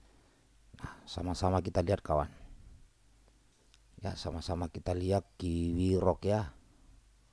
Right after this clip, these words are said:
Coba saya buka di Google Earth. Ini coba saya lihat. Dan di sini saya sempat sedikit tadi, ya, otak-atik lah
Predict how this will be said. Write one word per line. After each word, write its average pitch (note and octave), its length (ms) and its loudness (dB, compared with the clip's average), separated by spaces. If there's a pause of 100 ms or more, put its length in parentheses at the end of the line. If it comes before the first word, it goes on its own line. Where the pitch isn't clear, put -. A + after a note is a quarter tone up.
(600)
Coba - 240 -8
saya F2 160 -4
buka E2 320 0
di D#2+ 480 0 (160)
Google F2+ 400 0
Earth. F#2 240 2 (2750)
Ini F2+ 160 -10
coba E2 400 -4
saya - 880 -4
lihat. E2+ 400 -4 (1300)
Dan B1 320 -8
di E2+ 80 -6
sini F#2 320 -4
saya F2 160 -2
sempat E2+ 560 0
sedikit F2+ 480 -6
tadi, E2+ 400 2 (960)
ya, G2 240 0
otak-atik F2 800 -2
lah G#2 160 -2